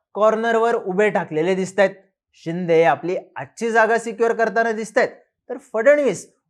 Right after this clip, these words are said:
उद्याची जागा सिक्युअर करताना दिसतायत. बाकी विरोधकांचं काय?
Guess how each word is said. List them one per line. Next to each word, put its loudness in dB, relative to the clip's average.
उद्याची 0
जागा 2
सिक्युअर 0
करताना 0
दिसतायत. -4
बाकी -8
विरोधकांचं 2
काय? 0